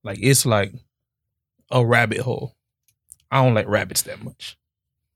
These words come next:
You cute though. <laughs> But so I used to always get, like, these, like, Hotep girls. I had my, I think I had my ears were, I had the plugs in my ears during that time too.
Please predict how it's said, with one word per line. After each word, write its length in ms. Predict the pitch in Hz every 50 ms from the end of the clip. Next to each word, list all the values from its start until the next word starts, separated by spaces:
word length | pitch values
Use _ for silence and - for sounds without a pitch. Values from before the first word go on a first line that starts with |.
| _ _ _ _ _ _ _ _ -
You 100 | - 160
cute 260 | - - 180 190 - -
though. 180 | - - - _ _ _ _ _ _ _ _ _ _
<laughs> 60 | - 640 659 605 _ _ _ _ _ _ _ _ _ -
But 320 | 156 147 127 110 - - _ _ _ _ _ _ _ _ _ _ _ -
so 80 | - 240
I 40 |
used 120 | 262 - -
to 60 | 170
always 340 | 160 - 202 214 202 160 131
get, 180 | 143 185 -
like, 220 | 175 165 156 147 139
these, 260 | 165 165 165 156 139
like, 420 | 147 147 139 131 120 - - _ - _ _ _ _ _ _ _ _ _ _ _ _ _ _ _ _ _ _ _ _ _ _ _ - - - _ _ _ _ _ _ _ -
Hotep 420 | - 156 160 160 - 185 180 175 160
girls. 680 | 180 220 247 269 262 240 190 160 135 123 - - - _ _ _ _ _ _ -
I 60 | 151
had 120 | 156 156 143
my, 220 | 139 131 135 -
I 40 | 147
think 160 | - 202 175
I 40 | 165
had 80 | 165 156
my 180 | 147 139 135 -
ears 280 | 143 151 165 170 143 143
were, 320 | 139 139 135 127 123 120 120 - _ _ _ _ _ _ _ _ _ _ _ _ _ _ _ _ _ _ _ _ _ _ _ _ -
I 60 | 127
had 140 | 156 156 123
the 60 | 120
plugs 280 | - - 160 156 127 139
in 80 | 131
my 80 | 123 104
ears 220 | 107 127 123 120
during 220 | 117 127 120 120 120
that 120 | 117 - -
time 220 | - 127 117 113
too. 280 | 117 - 147 127 107